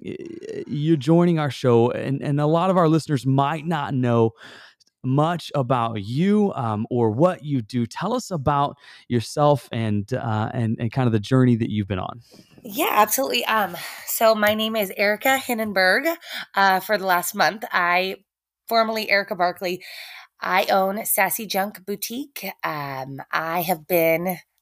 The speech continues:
Speaker 2: a small business owner for, gosh, ten years. I'm thirty-three years old. Um, I have two daughters. One is ten, one is five, and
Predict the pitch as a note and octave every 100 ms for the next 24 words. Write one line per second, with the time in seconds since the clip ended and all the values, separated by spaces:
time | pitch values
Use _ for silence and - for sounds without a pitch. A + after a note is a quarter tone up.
0 | - - G3 G3 F3+ F3+ G3+ F#3 F#3 -
1 | F#3 F3+ E3+ F#3+ E3+ D#3 - - - -
2 | - - G3+ G#3+ G#3+ G#3+ G#3+ - F3+ G3
3 | G3 G3+ A3 G#3+ G#3+ G#3 F#3+ F#3 G#3 A3
4 | _ _ _ _ - D#3+ D3+ D#3+ E3+ E3
5 | F#3+ E3+ F3 D#3 E3 D3+ D#3 F3 - _
6 | - C#4 G#3 G3+ A#3 B3 - F#3+ F#3 -
7 | - G#3 A#3+ C#4+ - E3+ D#3 D3+ - -
8 | - - - - - _ _ G3 E3+ D#3+
9 | F#3+ G#3 - F3+ E3+ E3+ F3